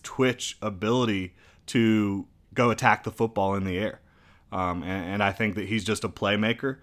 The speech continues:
He's not gonna be a perfect athlete. Uh, he's not gonna be a perfect safety for you, but I think if you're looking to have a playmaking defense, which the Jaguars certainly do,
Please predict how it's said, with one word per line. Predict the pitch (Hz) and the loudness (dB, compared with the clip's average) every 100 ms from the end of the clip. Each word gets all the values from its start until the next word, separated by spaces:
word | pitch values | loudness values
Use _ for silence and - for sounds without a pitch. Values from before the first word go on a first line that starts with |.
| _ _ | _ _
He's | 117 101 | -4 2
not | 110 107 | 2 2
gonna | 113 107 | 0 0
be | 110 | 0
a | 98 | 0
perfect | 101 113 - 107 | 0 0 0 -2
athlete. | 113 117 - 127 135 - _ _ - | 0 0 -2 -4 -4 -8 _ _ -8
Uh, | 95 | -6
he's | 95 110 | -2 2
not | 117 | 2
gonna | 110 | 2
be | 110 | 2
a | 107 | 0
perfect | - 120 110 113 - | 0 0 0 -4 -2
safety | 117 113 117 | -2 0 -4
for | 117 117 113 | -4 0 2
you, | 113 110 | 2 2
but | 98 107 98 | 2 2 2
I | 104 | -2
think | 113 110 | 0 -2
if | 107 | -4
you're | 107 | -4
looking | 104 107 - 107 | -4 -2 -2 -2
to | 101 | 0
have | 107 104 | 0 0
a | 95 | -2
playmaking | - 110 113 113 110 107 98 | -2 2 2 2 0 -4 0
defense, | 151 190 104 104 - - - | 0 0 -2 -4 -8 -20 -8
which | - 98 | -4 -2
the | 101 | -2
Jaguars | 92 110 117 113 110 | 4 4 4 2 0
certainly | - 117 120 120 117 107 | -2 -2 -2 0 0 0
do, | 92 113 180 113 107 117 | 0 2 4 4 2 -2